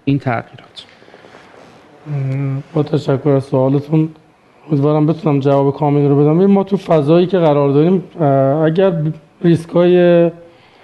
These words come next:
Speaker 2: سیستماتیکی تو جامعه ما هستن، خارج از کنترل بانک، خارج از کنترل شرکت و همه هستن، بذاریمش کنار، به هر صورت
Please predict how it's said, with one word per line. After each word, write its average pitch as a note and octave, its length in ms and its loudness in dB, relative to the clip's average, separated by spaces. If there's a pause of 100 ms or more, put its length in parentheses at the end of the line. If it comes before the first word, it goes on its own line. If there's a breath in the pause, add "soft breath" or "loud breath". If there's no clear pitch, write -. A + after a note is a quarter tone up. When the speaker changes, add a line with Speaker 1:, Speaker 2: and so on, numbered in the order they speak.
(140 loud breath)
Speaker 2:
سیستماتیکی D#3 760 -2
تو F3+ 140 0
جامعه D3+ 480 2
ما D#3 340 2
هستن، E3+ 240 -2
خارج G3 300 0
از E3+ 160 0
کنترل D#3+ 400 0
بانک، D#3+ 360 0
خارج D3 280 -2
از D3+ 120 -2
کنترل D3 460 0
شرکت C#3+ 560 0
و D3+ 60 0
همه D#3 260 0
هستن، D#3 240 -2
بذاریمش F#3+ 420 0
کنار، E3+ 280 0
به E3+ 80 0
هر D#3 80 0
صورت D#3+ 280 -2